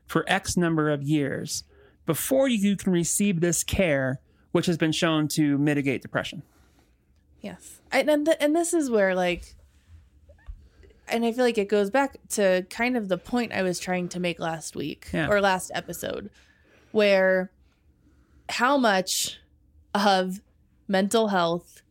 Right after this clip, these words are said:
Speaker 2: is genuinely mental health and how much of mental health is circumstantial, environmental,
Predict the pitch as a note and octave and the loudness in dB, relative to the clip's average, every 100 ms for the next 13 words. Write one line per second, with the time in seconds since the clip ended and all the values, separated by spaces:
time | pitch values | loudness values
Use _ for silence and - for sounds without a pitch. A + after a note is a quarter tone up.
0 | _ _ _ - _ - F#3+ F3+ F#3 - | _ _ _ -20 _ -2 -2 -2 -6 2
1 | A#3 B3 D#4+ E4 D#4+ A3+ F#3 F3+ F3 D#3+ | 4 4 4 4 4 4 2 2 2 0
2 | D#3+ A#3 C4+ _ _ _ _ - G3+ F#3 | 0 -4 -6 _ _ _ _ -6 0 0
3 | F3 D#3+ E3 F3 - - D#4 - - _ | -2 -4 -6 -6 -4 -4 -4 -8 -20 _
4 | _ _ _ _ - G#3 G3 A3 D4 C4 | _ _ _ _ -4 -4 0 2 2 2
5 | G#3 G3 F#3+ F#3+ F#3 F3+ E3 F#3 F3 E3+ | 0 -2 0 0 0 -4 -4 -2 -2 -2
6 | - _ _ _ _ G3 F#3 F3 - - | -8 _ _ _ _ 0 0 -2 -10 0
7 | A3 G#3 G#3 - G3 F#3 F#3 F#3+ F3+ F3 | 2 4 0 2 2 2 2 2 4 2
8 | F3 _ _ _ G3 F#3+ F#3 F#3 F#3 F3 | -2 _ _ _ -2 2 4 4 2 0
9 | F3 - E3+ E3 | 0 0 0 0